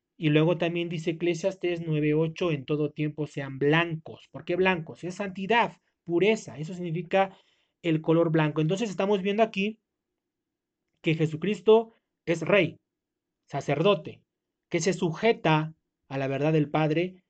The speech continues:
y que además tiene una característica importantísima, la santidad. Cristo aquí en la tierra no tuvo pecado. Sin pecado estuvo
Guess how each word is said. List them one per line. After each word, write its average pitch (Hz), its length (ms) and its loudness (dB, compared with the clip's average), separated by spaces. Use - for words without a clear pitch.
y 226 180 -2
que 208 120 2
además 196 440 0
tiene 185 220 0
una 185 240 -2
característica 165 640 -4
importantísima, 147 1200 -6
la 151 220 2
santidad. 139 960 -6
Cristo 208 440 -2
aquí 156 180 -6
en 180 80 -2
la 180 160 -2
tierra 165 480 -2
no 170 320 2
tuvo 180 380 -4
pecado. 139 400 -12
Sin 175 340 -4
pecado 160 560 2
estuvo 160 720 0